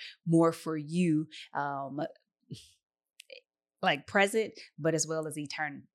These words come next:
eternally. So, um, let's go ahead and, and, and journey some more this week, if you will.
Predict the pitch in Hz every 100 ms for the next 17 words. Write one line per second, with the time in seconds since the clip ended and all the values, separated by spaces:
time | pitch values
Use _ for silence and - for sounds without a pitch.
0 | _ 165 - 175 156 78 80 - - 160
1 | - _ _ _ _ _ _ - - -
2 | - 147 147 135 - _ _ _ 262 240
3 | - 202 214 220 214 220 208 208 196 190
4 | 185 185 202 226 220 - 202 202 202 180
5 | 226 - 202 - 151 151 147 147 147 151